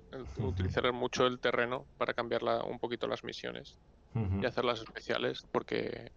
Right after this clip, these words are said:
Speaker 1: porque terreno es una, son reglas que le da mucha pereza a la gente utilizar.
Speaker 2: Sí, la
Speaker 1: Ya lo hic-,
Speaker 2: <laughs>
Speaker 1: ya lo hicieron con el I T S trece, que, pues, con las plantillas estas de ventisca.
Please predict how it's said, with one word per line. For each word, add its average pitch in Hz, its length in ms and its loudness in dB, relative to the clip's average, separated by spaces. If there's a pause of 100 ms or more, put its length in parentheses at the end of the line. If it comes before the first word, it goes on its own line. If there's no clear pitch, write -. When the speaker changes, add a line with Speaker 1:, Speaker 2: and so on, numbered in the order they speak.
(120)
Speaker 1:
porque - 240 -4
terreno 113 360 2
es - 100 -4
una, 117 560 0 (560)
son 120 260 -2
reglas 117 380 2
que - 80 -2
le 120 140 4
da 117 100 6
mucha 117 180 -2
pereza - 280 2
a 127 40 4
la 123 40 2
gente 120 260 -4
utilizar. - 420 -4 (360)
Speaker 2:
Sí, - 320 -2
la 90 200 0 (360)
Speaker 1:
Ya 120 100 6
lo 123 100 10
hic-, 120 120 4
Speaker 2:
<laughs> 131 200 2
Speaker 1:
ya 123 80 4
lo 123 60 6
hicieron 120 320 2
con 117 140 4
el 113 100 2
I 117 80 0
T 117 200 -2
S 120 260 -4
trece, 120 340 -4
que, 113 540 -2 (180)
pues, - 240 -8
con 113 160 -4
las 110 140 -4
plantillas 110 440 -4
estas - 220 -4
de 120 80 0
ventisca. 117 540 -6